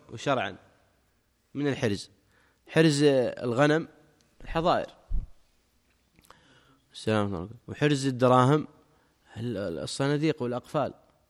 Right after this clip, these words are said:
وحرز الثياب الدواليب، وحرز ال-، البهايم معروف، وحرز الأغراض المتاع كذا، كل شيء له حرز. فهذا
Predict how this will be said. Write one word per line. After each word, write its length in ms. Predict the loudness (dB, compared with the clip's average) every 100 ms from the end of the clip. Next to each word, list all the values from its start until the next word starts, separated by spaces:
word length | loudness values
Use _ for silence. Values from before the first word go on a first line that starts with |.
| _ _ _ _ _ _ _ _
وحرز 400 | -10 0 2 2
الثياب 480 | 0 2 4 6 4
الدواليب، 500 | 2 4 4 4 0 -6 -18 -20 -20 _ _ _ _ _ _ _ _ _ -20 -20 -20 -20 -20 _ _ _ _ _ _ _ -8
وحرز 520 | -6 2 2 4 4
ال-، 160 | 4 2
البهايم 640 | 0 0 4 6 6 4
معروف، 360 | 2 2 2 0 -18 _ _ _ _ _ _ _ -14
وحرز 400 | -6 -2 0 0
الأغراض 760 | 0 0 4 4 4 -2 _ -20 -8
المتاع 640 | -6 -4 0 0 0 -8 _ -12
كذا، 420 | -4 -4 -6 -12 -12
كل 180 | -4 -2
شيء 220 | 4 4
له 60 | 4
حرز. 320 | 2 -2 -4 _ _ _ _ _ _
فهذا 1160 | -4 2 4 4 2 4 6 8 6 2 -2